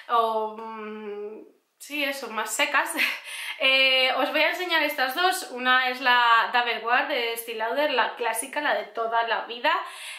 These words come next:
Eh, esta base me gusta muchísimo, me encanta cómo cubre, cómo deja una piel, eh, perfectamente maquillada, libre de todo tipo de imperfecciones.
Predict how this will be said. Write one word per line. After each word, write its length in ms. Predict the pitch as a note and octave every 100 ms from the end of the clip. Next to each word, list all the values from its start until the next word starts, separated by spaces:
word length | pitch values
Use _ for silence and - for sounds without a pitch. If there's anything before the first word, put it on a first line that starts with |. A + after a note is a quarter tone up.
| -
Eh, 760 | C#4 C4 C4 C4 B3+ C4 C4 C#4
esta 240 | D4+ E4+
base 380 | D#4+ D#4 E4+ D#4+
me 160 | B3+ A#3+
gusta 240 | B3+ C4
muchísimo, 800 | C4+ A3 A3 A#3+ B3+ B3+ B3+ C4 B3
me 380 | A#3+ A#3 A#3
encanta 520 | A#3 C4+ D4 D4 D4 - -
cómo 360 | C#4+ D4 C#4+ B3+
cubre, 420 | B3 B3 C4 C4
cómo 280 | C#4 C#4+ C#4+
deja 260 | C#4 D4 D4
una 260 | C#4+ B3+
piel, 320 | B3 B3 B3 - - -
eh, 380 | B3 A#3+ A3+ A3
perfectamente 1300 | B3 A#3 A#3 C4 B3+ - D#4 D#4 D#4 D4+ C#4 C4 -
maquillada, 1000 | B3 B3 A#3+ A#3 A#3 A3 A#3+ B3 B3+ B3+ B3+
libre 480 | A#3+ B3+ C#4+ D4
de 200 | C4+ B3 B3
todo 320 | B3+ B3+ B3+
tipo 260 | B3+ C4+
de 600 | B3+ A#3+ A3+ A3 G#3+ - -
imperfecciones. 920 | C4 B3 A#3+ A#3 - C4 C#4+ F4+